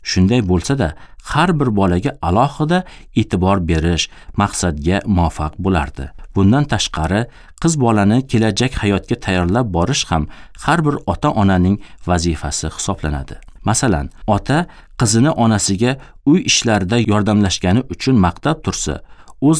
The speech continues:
navbatida ona qizini turli ishlarga o'rgatib borishi lozim.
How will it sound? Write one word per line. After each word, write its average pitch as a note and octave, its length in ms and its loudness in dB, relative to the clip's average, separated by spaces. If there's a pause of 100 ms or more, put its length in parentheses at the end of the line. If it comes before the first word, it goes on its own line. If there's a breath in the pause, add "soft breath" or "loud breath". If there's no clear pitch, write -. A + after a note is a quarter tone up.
navbatida F#2+ 580 0 (340 loud breath)
ona G#2 220 2 (120)
qizini D#2+ 320 -2 (340 soft breath)
turli E3 340 2
ishlarga G2 400 0 (120)
o'rgatib F2+ 440 0 (100)
borishi F#2+ 300 -2
lozim. D2+ 360 -4